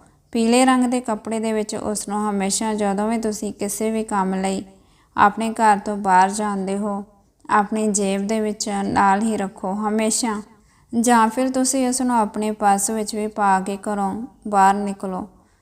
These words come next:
ਤੁਸੀਂ ਦੇਖੋਗੇ ਕਿ ਜੋ ਵੀ ਕੰਮ ਦੇ ਲਈ ਤੁਸੀਂ ਘਰ ਤੋਂ ਬਾਹਰ ਗਏ ਹੋ,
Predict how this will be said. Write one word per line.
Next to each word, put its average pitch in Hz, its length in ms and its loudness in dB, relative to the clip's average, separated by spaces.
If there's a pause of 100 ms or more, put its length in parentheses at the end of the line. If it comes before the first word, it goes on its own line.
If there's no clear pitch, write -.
(200)
ਤੁਸੀਂ 254 300 0
ਦੇਖੋਗੇ 262 580 2
ਕਿ 269 120 -2
ਜੋ 208 300 0
ਵੀ 220 120 0
ਕੰਮ 214 340 0
ਦੇ 214 120 0
ਲਈ 214 140 -2
ਤੁਸੀਂ 220 300 -4
ਘਰ 208 260 2
ਤੋਂ 202 180 -6
ਬਾਹਰ 202 300 4
ਗਏ 190 340 -2
ਹੋ, 208 240 -4